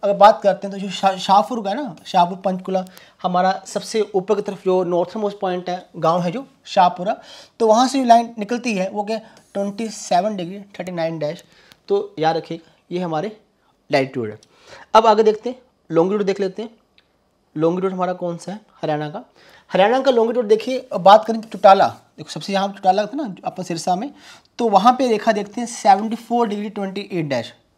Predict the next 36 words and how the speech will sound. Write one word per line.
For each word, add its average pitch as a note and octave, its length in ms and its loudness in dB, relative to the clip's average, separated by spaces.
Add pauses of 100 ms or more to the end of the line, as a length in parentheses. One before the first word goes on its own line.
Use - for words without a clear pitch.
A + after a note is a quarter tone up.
(120)
ईस्ट G3+ 240 -6
में, A3+ 140 -8 (520)
ठीक A#3 120 -4
है। G#3 60 -2 (160)
और - 180 -8
इस G3 140 -6
दूसरी G3 160 -8
तरफ G#3+ 200 0
क्या G#3 140 6
आती F#3+ 200 2
है, C4+ 80 -14 (340)
सेवेंटी G#3+ 540 4
सेवन G#3+ 420 2
डिग्री, G3 240 -4
थर्टी F#3+ 220 -8
सिक्स G3 200 -10
डैश, D3+ 300 2 (320)
ठीक A3 140 -8
है, A#3+ 80 -4
जो - 320 -10
तेजे G3+ 280 -4
वाला G#3+ 200 2
गाँव F3+ 260 -4
है G#3+ 80 -10 (300)
जमुनानगर D#3+ 540 -4
में, A3 140 -8 (160)
उसको - 180 -10
टच - 240 -8
करती - 280 -16
हैं। B2+ 120 -20 (480)
तो B3+ 60 -2
ये C4 160 -2
हमारे A#3 440 2
लॉन्गिट्यूड G3 440 -2 (180)
और F#3 60 0
लैटिट्यूड F3 360 -2